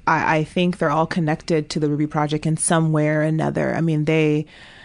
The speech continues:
may not have all been sexually abused, but they, they know pain, you know, they know pain in one way or another. And so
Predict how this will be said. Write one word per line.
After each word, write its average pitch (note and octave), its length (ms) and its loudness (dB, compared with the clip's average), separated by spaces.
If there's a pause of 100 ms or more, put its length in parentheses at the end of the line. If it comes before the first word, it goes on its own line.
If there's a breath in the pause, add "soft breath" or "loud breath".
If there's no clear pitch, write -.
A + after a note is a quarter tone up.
(220 loud breath)
may E3+ 240 4
not D#3 200 2
have D3+ 140 0
all D3+ 160 2
been C#3+ 180 -2
sexually D3+ 460 -2
abused, D#3+ 520 2
but C#3 200 -2
they, D3+ 180 2
they D3+ 200 0
know D3+ 200 2
pain, D#3 640 -4
you E3+ 160 -2
know, D3+ 200 2
they D3+ 140 0
know D#3+ 200 2
pain D#3+ 260 -2
in D#3 140 0
one D3+ 180 0
way D#3 140 0
or D3+ 100 0
another. D3+ 440 0
And D#3 200 -2
so D3+ 380 0